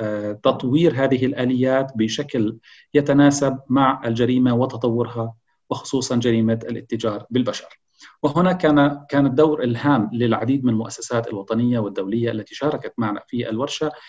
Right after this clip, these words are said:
لتحديد أدوارها، للتعريف فيها، لتعريف المشاركين،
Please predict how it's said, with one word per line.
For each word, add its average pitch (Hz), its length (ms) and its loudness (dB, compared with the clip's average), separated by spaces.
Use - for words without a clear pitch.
لتحديد 147 520 2
أدوارها، 139 640 2
للتعريف 135 540 0
فيها، 139 360 0
لتعريف 135 340 0
المشاركين، 135 800 2